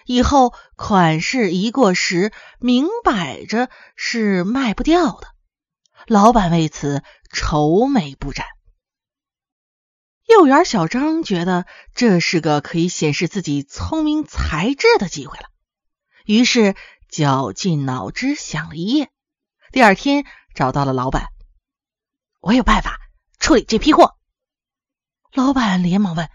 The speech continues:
：“什么办法呀？”“咱们公司在乡下不是有很多客户吗？把货呀批给他们去。”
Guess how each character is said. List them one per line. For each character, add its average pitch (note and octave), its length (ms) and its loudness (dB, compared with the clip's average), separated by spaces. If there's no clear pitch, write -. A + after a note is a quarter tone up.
：“什 - 360 0
么 G3+ 100 4
办 G#3+ 180 4
法 - 160 -8
呀 - 140 -12
？”“咱 E3+ 160 -2
们 G3 80 -2
公 B3+ 160 0
司 C4 240 -2
在 G#3 140 -4
乡 B3+ 240 -2
下 F3+ 240 -6
不 - 80 -2
是 C#4 80 2
有 F4+ 80 6
很 A#3+ 160 -2
多 F#3 140 -2
客 E4 160 2
户 G#4+ 180 6
吗？ C#4+ 160 0
把 E3 140 -6
货 G3 220 0
呀 - 140 -6
批 F#4 160 2
给 A#3 40 -2
他 - 220 2
们 G#4+ 80 -4
去。” - 140 -6